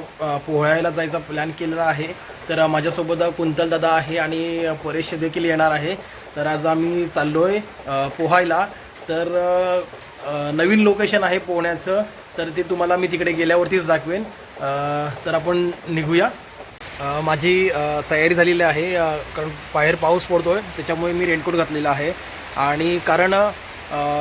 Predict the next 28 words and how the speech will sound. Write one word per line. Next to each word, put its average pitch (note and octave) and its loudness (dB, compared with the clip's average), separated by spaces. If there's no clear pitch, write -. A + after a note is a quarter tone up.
रत्नागिरी, F#3 0
सिंधुदुर्ग F3+ 4
आणि F3 4
रायगड E3 4
अशा D3 -4
तीन F#3+ 2
जिल्ह्यांना F3 2
अतिमुसळधार F3 0
पावसाचा E3+ -2
इशारा E3+ 0
दिलेला D#3+ 0
आहे. C#3+ -2
तर, E3+ 4
अ, E3 2
माझ्या E3 4
घरापासून, G3 2
अ, G#3 6
जे F3 0
लोकेशन F#3 0
आहे E3 -2
तर D#3 -2
ते F#3 -2
थोडंसं F3+ -2
लांब F3 4
असल्याकारणाने, E3+ 0
अ, D3 -2
पाऊस F3+ 6
आ-, E3 4